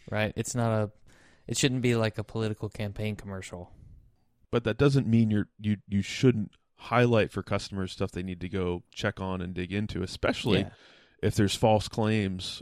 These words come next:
Speaker 2: or embellished claims. And then even watching yourself that you're not getting over your skis in a meeting where you get too excited and too competitive. I mean,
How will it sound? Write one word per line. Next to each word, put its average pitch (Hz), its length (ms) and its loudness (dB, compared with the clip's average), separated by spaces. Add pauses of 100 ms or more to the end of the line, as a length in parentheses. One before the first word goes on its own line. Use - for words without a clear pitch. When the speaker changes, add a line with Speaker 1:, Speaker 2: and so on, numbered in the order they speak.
Speaker 2:
or 107 640 4
embellished 214 640 0
claims. 381 560 0
And 208 80 2
then 180 100 6
even 170 200 4
watching 147 320 0
yourself 147 320 4
that - 80 -6
you're 139 80 0
not 147 180 0
getting 135 240 4
over 135 180 6
your 123 120 4
skis 127 340 6
in 123 100 4
a 113 40 2
meeting 120 260 4
where 101 120 0
you 110 80 0
get - 120 -2
too 151 80 4
excited 123 420 2
and 120 80 0
too 131 140 4
competitive. 113 640 2 (100)
I - 40 -6
mean, 113 160 -2